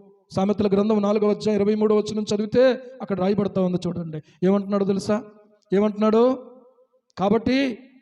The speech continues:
నీ హృదయమును భద్రముగా కాపాడుకొనుము, నీ హృదయములో నుండి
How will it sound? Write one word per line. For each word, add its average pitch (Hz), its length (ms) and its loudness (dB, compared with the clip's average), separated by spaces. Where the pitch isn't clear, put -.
నీ 208 100 2
హృదయమును 254 760 2
భద్రముగా 262 600 0
కాపాడుకొనుము, 220 1120 -2
నీ 233 100 0
హృదయములో 269 560 2
నుండి 254 500 -4